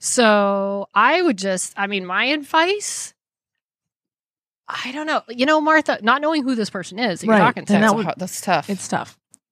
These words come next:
Speaker 1: I would, I would maybe, if you have time to do research,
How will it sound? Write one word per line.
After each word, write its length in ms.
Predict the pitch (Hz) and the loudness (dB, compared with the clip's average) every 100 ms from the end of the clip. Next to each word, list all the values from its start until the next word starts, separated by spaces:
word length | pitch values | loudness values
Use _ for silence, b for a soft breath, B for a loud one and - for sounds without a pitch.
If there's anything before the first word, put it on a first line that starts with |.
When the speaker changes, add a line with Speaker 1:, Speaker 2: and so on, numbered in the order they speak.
| - | 0
Speaker 1:
I 200 | 196 233 | 2 2
would, 280 | 262 277 208 _ - | 0 -4 -6 _ -6
I 140 | 226 | -2
would 180 | 277 311 | -2 -2
maybe, 560 | 294 302 302 294 285 - _ _ _ _ - | -2 0 0 -4 -6 -10 _ _ _ _ -6
if 160 | 196 | 2
you 120 | 233 214 | 2 4
have 220 | 214 208 | 2 0
time 320 | - 180 190 | -4 -6 -2
to 80 | 226 | -2
do 160 | 254 269 | -4 -6
research, 680 | 285 285 339 330 - - | -8 -6 -6 -6 -12 -18